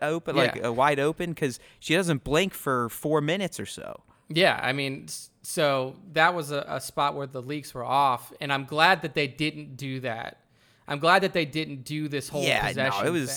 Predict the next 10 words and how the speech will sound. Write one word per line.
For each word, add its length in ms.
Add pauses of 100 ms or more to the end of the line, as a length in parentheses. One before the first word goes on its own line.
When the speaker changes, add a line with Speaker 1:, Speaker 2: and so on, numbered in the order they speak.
Speaker 2:
thing. 100 (320)
Speaker 1:
I, 200
I 80
really 360
enjoyed 760
how 280
the, 380
uh, 240 (1200)
the 240
whole 460